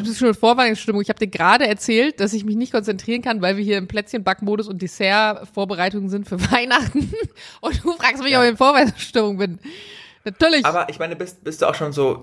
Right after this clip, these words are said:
Speaker 2: so, bist du glücklich oder bist du noch so in der Stressphase?
Speaker 1: Glückliche Stressphase.
Speaker 2: Okay. Wie wird, wie, wie,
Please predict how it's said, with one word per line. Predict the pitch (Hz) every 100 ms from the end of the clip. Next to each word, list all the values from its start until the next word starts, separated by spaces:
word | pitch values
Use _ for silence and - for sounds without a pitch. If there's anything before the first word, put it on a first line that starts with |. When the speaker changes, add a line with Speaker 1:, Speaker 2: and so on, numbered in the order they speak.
| 95
Speaker 2:
so, | 120 123 - -
bist | - 123 123
du | 135 123
glücklich | 107 127 - 185
oder | 156
bist | 143 139
du |
noch | 120
so |
in | 110
der | 98
Stressphase? | 101 - 85 - 82 80 - - 95 - - -
Speaker 1:
Glückliche | 277 - 294 285
Stressphase. | - 175 - 156 147 160 - _ _ _ _ _ _ _ -
Speaker 2:
Okay. | 120 87 82 - 120
Wie | 185 202
wird, | 202 196 -
wie, | 151 - 120 127
wie, | 170